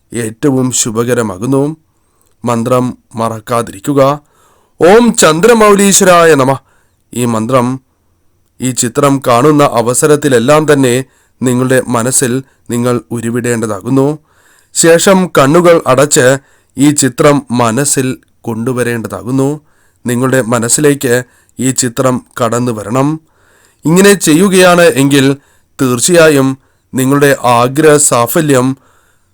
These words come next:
അത് ഉടനെ തന്നെ സംഭവിക്കും എന്ന് തന്നെ പറയാം. അത്രയും വിശേഷപ്പെട്ട ചിത്രമാണ് ഈ കാണിക്കുന്നത്. അതിനാൽ തീർച്ചയായും ഈ ചിത്രം നിങ്ങൾ കാണുക.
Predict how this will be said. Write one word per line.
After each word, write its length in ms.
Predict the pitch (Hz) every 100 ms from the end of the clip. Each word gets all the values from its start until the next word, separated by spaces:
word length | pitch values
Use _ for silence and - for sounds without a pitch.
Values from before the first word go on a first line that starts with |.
| _ -
അത് 320 | 117 127 120
ഉടനെ 380 | 113 107 131 151 139
തന്നെ 240 | 127 127 123
സംഭവിക്കും 880 | - 113 107 139 139 135 123 120 -
എന്ന് 320 | 120 117 113
തന്നെ 160 | 113 110
പറയാം. 520 | 101 92 120 135 147 _ _ _ _ _ -
അത്രയും 520 | 147 - 208 202 185
വിശേഷപ്പെട്ട 880 | 147 135 185 196 196 156 165 151 147 - _
ചിത്രമാണ് 840 | - 123 - 165 156 139 127 117 131 _ _ _ _
ഈ 160 | 117 120 -
കാണിക്കുന്നത്. 680 | 104 113 135 143 139 139 147 _ _ _ -
അതിനാൽ 380 | 117 120 131 131 -
തീർച്ചയായും 760 | 120 117 - 156 147 139 131 131 _ _ _
ഈ 120 | 123
ചിത്രം 500 | 123 123 113 135 127 117
നിങ്ങൾ 280 | 113 117 113
കാണുക. 480 | 104 98 131 135 139